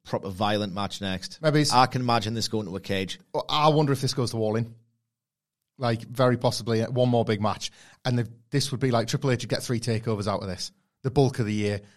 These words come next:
Speaker 2: end of the year, like,
Speaker 1: Then the weeks go by and you're like, "Oh, God, get it over with."
Speaker 2: Yeah, uh, and they've done it, like, they've, they've just somehow packed it into this period. It'll become, like, along with basically, I suppose, like, everything say, C M Punk says and does,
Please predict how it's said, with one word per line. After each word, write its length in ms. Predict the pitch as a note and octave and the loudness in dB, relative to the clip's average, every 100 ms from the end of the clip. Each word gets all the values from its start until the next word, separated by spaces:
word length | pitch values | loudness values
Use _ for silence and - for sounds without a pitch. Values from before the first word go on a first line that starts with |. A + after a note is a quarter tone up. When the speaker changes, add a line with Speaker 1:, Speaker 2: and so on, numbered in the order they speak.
| - | -4
Speaker 2:
end 160 | C#3 B2 | -2 0
of 80 | |
the 60 | A2+ | 0
year, 280 | A2+ A2+ A2+ | 0 0 -2
like, 320 | G#2+ G#2 - _ _ | -4 -4 -10 _ _
Speaker 1:
Then 120 | A#2 A#2+ | -6 -2
the 80 | |
weeks 380 | A2+ A#2+ - - | -2 -2 -2 -2
go 160 | B2+ A#2 | 0 2
by 180 | A2 A2+ | 2 0
and 80 | |
you're 80 | G#2+ | 0
like, 140 | G2+ F2 | -2 -4
"Oh, 160 | F#2+ - | -10 -6
God, 200 | G2 F#2 | -4 -2
get 140 | G2+ | -2
it 100 | G2 | 0
over 220 | G2 F#2 G2 | -2 -2 2
with." 120 | C3+ | 4
Speaker 2:
Yeah, 160 | C3+ - - | 4 2 -4
uh, 240 | C3 C#3 - | 0 2 2
and 120 | C#3+ | 0
they've 120 | C#3 | 2
done 160 | D3+ C#3+ | 0 0
it, 100 | C#3+ | -2
like, 160 | B2+ | -4
they've, 140 | B2 A2 - _ | -6 -10 -18 _
they've 100 | - | -10
just 160 | A2+ - | -4 0
somehow 480 | F#3 D3 C3 A#2 A2 - - | 2 2 2 0 -2 -14 -4
packed 300 | F3+ E3 D3 | -2 0 -2
it 20 | |
into 140 | C3 | -4
this 100 | B2+ | -6
period. 320 | - A#2+ A2 G#2+ | -4 -2 -2 -4
It'll 120 | G2 | -6
become, 500 | A2 - B2 A2+ A2+ - _ | -8 -4 0 0 -4 -10 _
like, 140 | A2 A2 | -8 0
along 240 | D3 E3 | 4 4
with 200 | C#3+ C#3 | 4 0
basically, 520 | C3 A#2+ - G#2 F#2 - F#2 - - | -2 -2 -4 -8 -12 -14 -18 -18 -14
I 60 | |
suppose, 240 | - B2 A2 | -10 -8 -6
like, 100 | - | -4
everything 300 | A#2+ A#2 A2+ | -2 0 0
say, 260 | - G#2+ A2 | -2 -2 -4
C 160 | - B2 | -2 -2
M 100 | A#2 | -2
Punk 180 | A2+ | -4
says 220 | - A#2+ A2 | -2 -2 -2
and 140 | G#2 | -2
does, 260 | G#2+ G2 | 0 -2